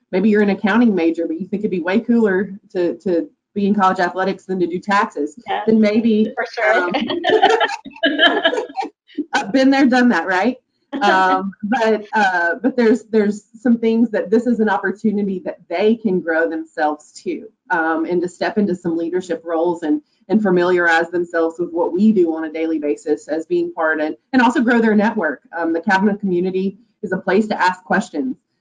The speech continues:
Speaker 1: Um, I think through covid and everything else, um, um, the Black Lives Matter movement right now is that we all know that we don't have the right answers. I mean, we, not ev-,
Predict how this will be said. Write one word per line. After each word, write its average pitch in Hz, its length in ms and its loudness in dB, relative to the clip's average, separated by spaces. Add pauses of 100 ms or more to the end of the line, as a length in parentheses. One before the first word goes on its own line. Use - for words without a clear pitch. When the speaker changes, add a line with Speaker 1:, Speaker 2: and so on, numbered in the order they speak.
(120)
Speaker 1:
Um, 185 200 0
I 196 80 2
think 214 280 2
through 202 180 2
covid 202 500 2
and 170 120 -4
everything 190 420 0
else, 185 540 -6
um, 147 480 -4 (760)
um, 139 480 -6
the 180 60 -12
Black 190 240 0
Lives 185 300 0
Matter 180 240 -2
movement 175 400 0
right 185 180 -4
now 196 320 -2
is 170 220 -6
that 151 120 -6
we 175 140 -4
all 170 220 0
know 170 160 0
that 165 120 -2
we 170 120 -4
don't 170 100 -8
have 160 140 -6
the 156 80 -10
right 147 180 -6
answers. 143 580 -12
I 156 40 -8
mean, 156 200 -2
we, 180 120 0
not 180 220 0
ev-, 190 180 0